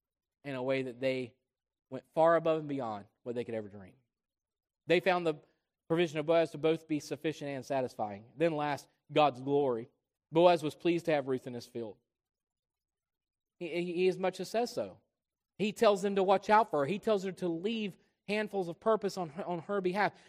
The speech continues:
He tells them to make certain that nobody messes with her. He's, he's protecting her. He is providing for her.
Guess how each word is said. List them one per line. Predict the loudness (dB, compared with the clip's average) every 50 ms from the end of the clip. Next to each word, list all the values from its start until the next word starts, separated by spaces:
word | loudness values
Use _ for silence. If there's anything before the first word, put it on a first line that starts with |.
| _ _
He | -4 -4 -4
tells | -4 -2 2 6 6 6 6 4
them | 2 0 0 -2 -6 _ _ _ _
to | -4 -2
make | 0 0 -2
certain | -2 -2 0 0 2 0 0
that | -4 -6 -6 -4
nobody | 0 2 4 4 4 2 2
messes | 2 2 0 0 0 -2 -4 0
with | 2 2 4
her. | 4 4 2
He's, | 0 -2 -2 -2 -4 -6 -8 -6
he's | -2 0 2 2 2 0 -2 -10 _ _ _ -2
protecting | -2 -2 -2 0 2 2 2 2 0 -2 -2 0
her. | 0 0 2
He | 2 2 0
is | 0 0
providing | 2 2 2 2 2 0 2 2 2 2 2 0 2
for | 4 4
her. | 4 4